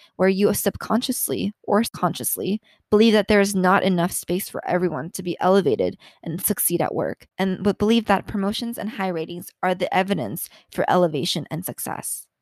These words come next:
People with scarcity mindset are constantly anxious that they won't be able to be in that pool to succeed and are willing to do anything to fit themselves in. Trust me, this is really not a good look. You can tell a person with a scarcity mindset from miles away.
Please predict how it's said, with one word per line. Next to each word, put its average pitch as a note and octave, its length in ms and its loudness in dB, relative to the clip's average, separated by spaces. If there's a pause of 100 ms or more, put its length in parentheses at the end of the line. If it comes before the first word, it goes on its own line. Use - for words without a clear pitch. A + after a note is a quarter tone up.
(520)
People D#4 320 2
with B3 160 4
scarcity G#3 520 0
mindset F#3 400 0
are F3+ 120 -2
constantly G#3+ 640 2
anxious F3 380 -2
that E3+ 160 0
they F3+ 100 4
won't F#3 240 4
be F#3 140 2
able E3 320 -6
to - 160 -8 (160)
be G3+ 160 4
in F#3 80 0
that D3+ 220 -2
pool G3 260 6
to F3+ 140 -10
succeed - 540 -4 (220)
and F3+ 100 -6
are F#3 100 4
willing G#3 300 2
to G3 100 -2
do F3 220 -2
anything G3+ 380 -2
to E3+ 100 -6 (140)
fit F#3+ 180 0
themselves E3 460 -8
in. G#2+ 320 -10 (420)
Trust A3 280 -2
me, D3 120 -6
this F#3+ 200 -2
is F3+ 160 -2
really E3+ 320 6
not D3 180 2
a - 80 -2
good B2+ 260 -2
look. - 340 -6 (420)
You A3 100 2
can B3+ 140 6
tell D#4+ 180 4
a G#4 60 6
person G#3 420 2
with G3 140 0
a F3+ 40 -2
scarcity F3+ 460 -4
mindset D#3+ 440 -8 (180)
from F3 140 -2
miles D#3+ 420 0
away. D#3 340 -2